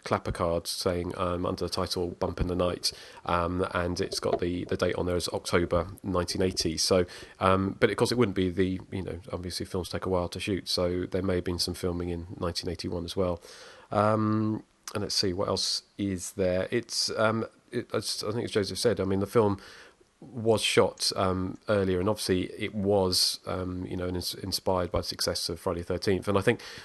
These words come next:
we've, we've touched on this quite a few times in other, the other podcasts, is that, um, uh, the, especially Friday the Thirteenth, um, uh, it caused such a, a massive, uh, box office that, um,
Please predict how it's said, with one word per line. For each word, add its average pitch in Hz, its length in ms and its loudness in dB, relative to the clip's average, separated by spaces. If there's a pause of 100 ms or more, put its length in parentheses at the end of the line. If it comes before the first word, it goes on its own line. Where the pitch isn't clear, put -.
(140)
we've, 107 240 0
we've 120 120 0
touched - 260 0
on 101 40 2
this 92 100 2
quite 95 160 0
a 90 60 -6
few 107 100 -2
times 92 300 0
in 98 140 0
other, 95 400 2
the 101 80 0
other 95 120 0
podcasts, 92 540 -2
is 95 220 -2
that, 92 200 2 (520)
um, 92 340 0 (240)
uh, - 140 -8
the, 104 400 -2 (680)
especially 110 720 0
Friday 92 280 0
the - 40 -10
Thirteenth, 92 680 -2
um, 92 520 -2 (160)
uh, 92 380 -4
it - 600 -8
caused 95 280 -2
such - 280 0
a, 92 280 2 (100)
a 101 60 0
massive, 98 480 -2 (480)
uh, 92 180 0
box - 300 2
office 85 320 0
that, - 360 -2
um, 92 300 0